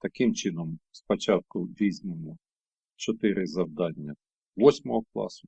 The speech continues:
потім чотири завдання дев'ятого класу, десятого, одинадцятого класу. Можемо скоротити, скажімо, друге, шосте,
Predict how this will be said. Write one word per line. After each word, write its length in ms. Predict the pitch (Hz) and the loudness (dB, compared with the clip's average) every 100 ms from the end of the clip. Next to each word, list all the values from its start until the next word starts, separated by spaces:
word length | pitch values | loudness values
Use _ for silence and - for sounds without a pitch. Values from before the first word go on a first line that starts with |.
| - | 0
потім 360 | 104 85 - 76 | 0 0 -6 -14
чотири 400 | - - 90 85 | -14 -8 -6 -6
завдання 520 | 87 - 80 78 76 | -8 -10 -8 -8 -10
дев'ятого 560 | 78 95 131 - 107 | -6 0 0 0 -6
класу, 460 | - 104 95 - - | -6 -8 -8 -10 -18
десятого, 640 | - - 127 113 - 90 92 _ _ _ _ _ _ _ _ _ - | -14 -2 4 4 4 -8 -8 _ _ _ _ _ _ _ _ _ 0
одинадцятого 760 | 95 95 92 101 - - 98 | 2 2 0 -2 -6 -6 -4
класу. 440 | - - 80 - - _ - | -4 -8 -12 -12 -18 _ 0
Можемо 520 | 180 143 135 131 127 | 4 4 2 0 -4
скоротити, 760 | - 117 110 - - 82 _ - | 0 4 4 2 -6 -10 _ -20
скажімо, 640 | - - 104 90 90 82 - - | -16 0 0 0 -4 -6 -12 -4
друге, 380 | 110 117 98 82 | 6 6 6 2
шосте, 580 | - - 147 - - 127 | -4 4 4 4 -4 -8